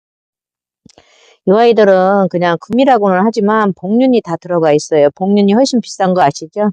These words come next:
예, 엄청 사이즈도 아주 작지 않아요. 십 센치 정도 나오는 아이들이고요. 예, 이렇게 거의 뭐 십 센치 정도 다 나옵니다. 이렇게 해서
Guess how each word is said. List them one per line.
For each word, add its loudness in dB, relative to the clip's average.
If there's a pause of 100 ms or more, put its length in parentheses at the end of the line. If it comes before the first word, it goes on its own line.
(800)
예, -2
엄청 0 (400)
사이즈도 0
아주 -6
작지 -8
않아요. 0
십 -16
센치 -6
정도 2
나오는 0
아이들이고요. 0 (600)
예, -2 (920)
이렇게 -14
거의 0
뭐 0
십 -6
센치 -4
정도 0
다 -14
나옵니다. -2 (1200)
이렇게 -6
해서 -2